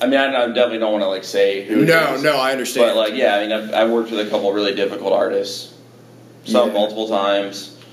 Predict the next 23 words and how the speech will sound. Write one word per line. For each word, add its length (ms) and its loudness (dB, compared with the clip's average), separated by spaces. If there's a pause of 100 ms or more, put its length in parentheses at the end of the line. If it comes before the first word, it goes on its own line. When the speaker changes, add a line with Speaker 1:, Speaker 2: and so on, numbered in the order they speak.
(280)
Speaker 1:
um, 800 -2
mostly 360 2
just 220 -6
because 240 -4
I 60 4
was 120 -2
trying 180 -2
to 60 -2
get 100 0
my 120 -2
feet 220 -4
wet 400 0
and 120 -4
just, 240 2
Speaker 2:
Yeah. 60 2
Speaker 1:
like, 180 -2
trying 260 0
to 60 -6
take 240 0
whatever 260 2
work 200 0
I 100 0
could. 400 -2